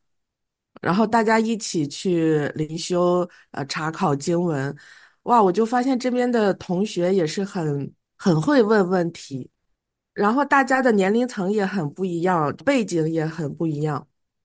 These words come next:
大家问出的问题真的很，给我很多的不同的亮光。就像创世纪，我们那天上周，啊，灵修的是创世纪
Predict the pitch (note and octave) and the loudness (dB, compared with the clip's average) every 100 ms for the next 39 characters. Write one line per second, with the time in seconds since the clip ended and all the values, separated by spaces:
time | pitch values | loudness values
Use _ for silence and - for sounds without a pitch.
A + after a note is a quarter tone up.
0 | - C4 B3+ B3+ C4 B3 A#3+ A#3+ G3+ A3+ | -2 0 2 2 2 -2 -2 -2 0 0
1 | G#3+ G#3+ F#3 G#3 A3+ G3+ - - F3 F#3+ | -2 -2 -4 -2 -2 -4 -8 -8 -2 0
2 | F#3 - D3 D#3 F3 F3+ D#3+ E3+ F3+ F3 | -2 -2 -6 -4 -4 -2 -6 -8 -8 -4
3 | D#3 D#3+ F3+ E3+ D3 D3+ D3 D3+ - - | -4 0 0 0 -2 -2 -2 -4 -12 -20
4 | - - - B3 C4 C#4+ B3 C4 C4 C4+ | -20 -20 -6 0 2 4 2 2 0 0
5 | B3 A#3+ B3+ G3 - - - F3+ G3 A3+ | -4 -2 0 0 -2 -16 -4 0 2 0
6 | A#3 B3 A#3+ A#3+ B3 A#3+ G#3+ A3 A3 A3 | 0 -2 -2 -4 -2 -2 -2 -2 -2 -2
7 | F3+ E3 E3 E3+ F#3+ A3 G#3+ G3+ G3+ G3+ | -4 -2 -2 -2 -2 0 2 0 0 -4
8 | A3 G#3+ A#3 A3+ A#3+ | -4 -2 -4 -4 -4